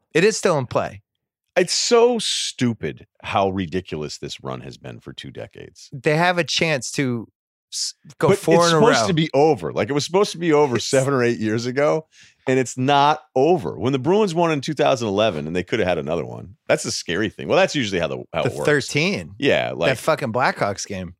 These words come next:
Speaker 2: Right, the Blackhawks game, and then you could even argue that the Celtics thing. So we shouldn't sit here and start saying, "Well, here are the ones they should have had, too, on top of everything
Speaker 1: No, but
Speaker 2: else."
Speaker 1: that, that
Speaker 2: Because
Speaker 1: thirteen,
Speaker 2: that's
Speaker 1: they easily coulda won
Speaker 2: But
Speaker 1: that
Speaker 2: that's
Speaker 1: year.
Speaker 2: just the way it works. Like Alabama, when you look at the Saban run at the end, you'd be like, "Oh, he coulda had all these other ones." You're like, "Yeah, but he got a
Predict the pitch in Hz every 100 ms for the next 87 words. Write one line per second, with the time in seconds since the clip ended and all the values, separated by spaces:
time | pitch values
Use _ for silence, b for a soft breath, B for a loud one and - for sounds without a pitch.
0 | - 110 60 - 87 85 87 80 - 85
1 | 80 78 76 80 78 85 80 76 76 73
2 | 69 65 80 73 76 - 71 65 64 95
3 | 113 127 143 113 113 95 87 78 - 78
4 | - 73 69 73 110 98 85 85 71 67
5 | - 95 71 64 60 87 73 71 71 69
6 | 65 64 151 143 160 196 147 190 196 127
7 | 214 214 208 156 135 123 123 139 117 110
8 | - 104 98 98 156 196 - 147 151 117
9 | 78 98 71 - 95 117 120 98 110 104
10 | 95 98 98 98 92 80 - 101 92 85
11 | 82 71 82 85 82 76 73 78 78 92
12 | 85 85 82 78 71 71 82 73 71 76
13 | 87 90 139 101 104 101 85